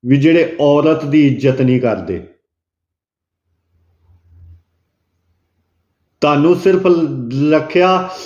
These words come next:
ਵੀ ਕੀ ਆ, ਔਰਤ ਨੂੰ ਫਸਾਉਣ ਵਾਸਤੇ ਇੱਕ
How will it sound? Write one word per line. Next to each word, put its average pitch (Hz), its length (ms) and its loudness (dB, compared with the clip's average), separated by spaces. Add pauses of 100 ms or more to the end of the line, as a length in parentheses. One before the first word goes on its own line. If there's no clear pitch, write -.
(180)
ਵੀ 156 160 4
ਕੀ 196 280 2
ਆ, 196 120 2 (400)
ਔਰਤ 180 460 2
ਨੂੰ 202 240 2
ਫਸਾਉਣ 165 440 0
ਵਾਸਤੇ 165 540 2 (120)
ਇੱਕ 160 200 -4